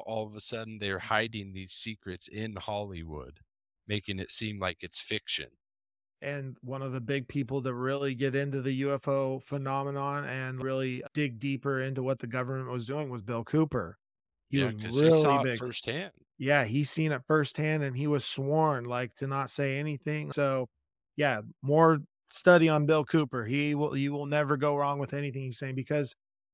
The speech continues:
Speaker 2: one thing you will hear about B-, Bill, th-, like, depending on what Bill you're hearing,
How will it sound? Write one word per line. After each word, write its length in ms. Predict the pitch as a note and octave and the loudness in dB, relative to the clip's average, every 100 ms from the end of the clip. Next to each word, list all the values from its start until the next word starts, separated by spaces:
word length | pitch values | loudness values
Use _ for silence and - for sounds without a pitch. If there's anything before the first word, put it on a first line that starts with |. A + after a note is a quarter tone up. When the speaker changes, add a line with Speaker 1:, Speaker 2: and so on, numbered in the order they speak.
| _ | _
Speaker 2:
one 380 | D3 D3+ F#3 A3 | -10 2 4 4
thing 180 | A3+ G3 | 4 4
you 140 | F3+ | 4
will 220 | D#3+ E3+ | 6 6
hear 180 | F3+ F#3 | 4 4
about 280 | F3+ F3 D3+ | 4 4 4
B-, 100 | E3 C#3+ | 0 2
Bill, 260 | D#3+ F3+ E3 | 6 6 6
th-, 100 | E3 | 2
like, 220 | D3+ C#3 | -2 -2
depending 380 | C#3+ D#3 E3+ E3 | -4 -2 -2 0
on 260 | D#3 C#3+ B2+ | -2 -4 0
what 300 | D3+ D3 B2 | 0 0 0
Bill 240 | D3+ D#3 | 0 0
you're 160 | C#3+ C#3+ | 0 -2
hearing, 460 | C#3 C#3+ D#3 F3+ | -2 -4 -2 -2